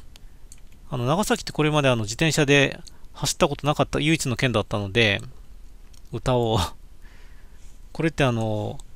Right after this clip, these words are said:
後でYouTubeに公開するために録画してるせいもあるんですよ。これでビージーエムが入ってしまうと、あの、YouTubeに引っかかっちゃうんで、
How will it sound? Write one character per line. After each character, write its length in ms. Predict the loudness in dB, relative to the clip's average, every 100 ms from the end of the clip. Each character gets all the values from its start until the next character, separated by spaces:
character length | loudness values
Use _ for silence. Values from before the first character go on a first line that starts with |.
| -14 -4
後 220 | -2 2
で 80 | 4
YouTube 320 | 4 2 2
に 100 | 2
公 140 | 2
開 160 | 2 2
す 100 | 2
る 60 | 0
た 100 | 2
め 100 | 2
に 80 |
録 220 | 0 0 0
画 100 | 2
し 60 |
て 80 | 2
る 60 | 4
せ 140 | 6
い 20 |
も 100 | 6
あ 40 | 4
る 80 |
ん 40 | 2
で 80 | -4
す 140 | -4
よ。 180 | -4 -6 -10 -12 -14 -16 -18 -16 -16 -16 -16 -16 -16 -16 -16 -16 -10
こ 140 | -4
れ 40 | -2
で 80 | 0
ビ 120 | 2
ー 40 |
ジ 60 | 6
ー 40 |
エ 20 |
ム 100 | 6
が 60 | 6
入 140 | 2
っ 20 | 2
て 180 | 0
し 120 | 0 2
ま 120 | 0
う 80 | 2
と、 320 | 4 4 2 -10 -12 -12 -12 -6
あ 120 | -2
の、 600 | 0 0 -2 -6 -8 -10 -2
YouTube 360 | 0 2 2
に 80 | 0
引 40 |
っ 40 | -2
か 100 | 4
か 80 | 4
っ 60 |
ち 80 | 4
ゃ 20 |
う 80 | 0
ん 60 | 0
で、 240 | -4 -6